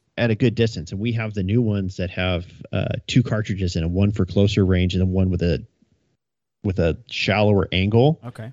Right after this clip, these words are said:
Speaker 1: for distance. Well, the way you change between 'em is you either fire the one
Speaker 2: Right, or you
Speaker 1: and
Speaker 2: said you
Speaker 1: to get to the other, and you, like, flick the
Speaker 2: flip it,
Speaker 1: wrist.
Speaker 2: yeah.
Speaker 1: Yeah.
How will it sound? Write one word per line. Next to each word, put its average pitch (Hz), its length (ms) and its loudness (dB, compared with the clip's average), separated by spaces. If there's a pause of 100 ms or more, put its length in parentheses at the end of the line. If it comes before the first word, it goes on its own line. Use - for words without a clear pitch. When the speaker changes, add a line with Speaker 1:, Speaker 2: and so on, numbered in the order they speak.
Speaker 1:
for - 100 -6
distance. - 640 0 (580)
Well, 101 140 2
the 95 80 -2
way 107 140 4
you 117 160 4
change 120 340 -2
between 156 300 -2
'em 104 100 0
is 87 80 -2
you 98 80 2
either 87 240 2
fire 113 460 -2
the 92 80 -4
one 95 520 2
Speaker 2:
Right, 120 220 -10
or 117 120 -10
you 123 100 -8
Speaker 1:
and 147 80 -10
Speaker 2:
said - 240 -2
you 107 240 -10
Speaker 1:
to 127 100 2
get 117 180 0
to 120 60 -4
the 127 100 2
other, 95 140 -4 (120)
and 107 120 -6
you, 101 140 -2
like, 95 220 -4 (320)
flick 127 140 -2
the - 40 -20 (100)
Speaker 2:
flip - 20 -6
it, - 40 -4
Speaker 1:
wrist. - 340 -6
Speaker 2:
yeah. 95 140 -16 (460)
Speaker 1:
Yeah. 113 220 0